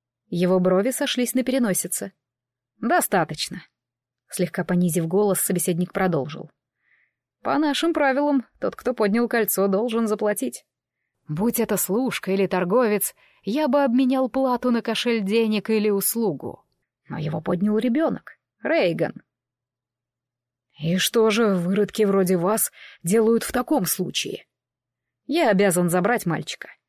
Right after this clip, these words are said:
По воле богов он станет следующим мастером теней", пояснил он, не обратив внимания на оскорбление. "Этот ребёнок —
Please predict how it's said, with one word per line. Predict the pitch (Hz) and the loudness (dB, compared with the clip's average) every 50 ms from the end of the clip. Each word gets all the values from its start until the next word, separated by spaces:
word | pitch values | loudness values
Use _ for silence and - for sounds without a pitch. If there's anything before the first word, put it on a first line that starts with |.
| _ _ _ _ _ - | _ _ _ _ _ -2
По | - 185 202 | 0 2 4
воле | 202 233 233 220 | 4 4 4 4
богов | 196 208 208 202 202 226 208 - | 4 4 4 4 2 2 2 0
он | 208 196 | -2 -2
станет | - - 208 202 196 196 185 - | 0 0 0 0 0 0 0 0
следующим | - 208 220 214 214 202 - 220 208 | 0 0 2 2 0 0 0 0 0
мастером | 202 202 202 190 - - 208 202 202 | 2 0 0 -2 -2 -2 0 0 0
теней", | 185 - 220 214 220 233 214 160 - - _ _ _ _ _ _ _ _ _ _ _ - | 0 2 2 2 2 0 -2 -4 -6 -12 _ _ _ _ _ _ _ _ _ _ _ -2
пояснил | 185 175 160 156 - - 170 165 160 170 | 0 0 0 0 0 -2 0 0 2 2
он, | 220 254 240 233 _ _ _ _ _ - | 2 2 0 -2 _ _ _ _ _ -2
не | 190 202 226 | 0 0 2
обратив | 220 214 226 233 - - 294 - - | 2 2 2 0 0 -2 -4 -2 0
внимания | 247 254 247 247 247 247 233 233 233 | 2 2 2 2 2 2 2 2 2
на | 226 220 226 | 0 0 0
оскорбление. | 220 - - 240 220 208 202 190 165 147 147 - - - - - _ _ _ _ _ _ _ _ _ _ _ _ _ _ _ _ _ _ _ _ _ _ _ - | -2 -2 -2 0 2 2 2 2 2 0 0 -4 -6 -10 -14 -20 _ _ _ _ _ _ _ _ _ _ _ _ _ _ _ _ _ _ _ _ _ _ _ -12
"Этот | 151 156 175 160 - | -8 -6 -6 -2 0
ребёнок — | 185 202 175 202 208 208 208 185 - - | 2 2 4 4 4 4 4 2 0 -2